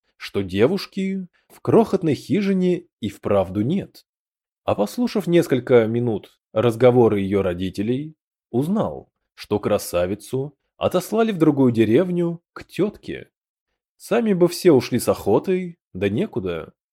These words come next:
Семья бедная, кроме хижины, до клочка земли ничего нет.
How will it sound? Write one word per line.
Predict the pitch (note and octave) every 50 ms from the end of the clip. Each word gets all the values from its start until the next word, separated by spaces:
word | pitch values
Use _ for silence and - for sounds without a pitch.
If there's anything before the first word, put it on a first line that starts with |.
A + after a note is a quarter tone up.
| _ _ _ _ _ _ _
Семья | - - - A2 C#3 G3 G#3+ A3+ F#3+
бедная, | B2+ G#2+ G2+ G2+ G#2 F#2+ G#2+ A#2 B2+ C3+ D3+ D#3 D3 _ _ _ _ _ _ -
кроме | - A2+ A#2+ D3+ E3+ F3 E3
хижины, | E3+ - - A3 G3 B2 A2 G2 F2+ E2+ D#2 D2+ - - _ _ _ _ _ -
до | F#2 A#2 C3
клочка | - D3+ D#3 D3+ - - G2 F2+
земли | F#2+ G2+ G2 F2+ F2 F#2 G#2 B2 D3+ E3 _ _ _ _ _ -
ничего | F#2 G2+ F#2+ - - G2 F#2+ G#2 A2
нет. | B2+ E3+ G3 C#3+ - - - _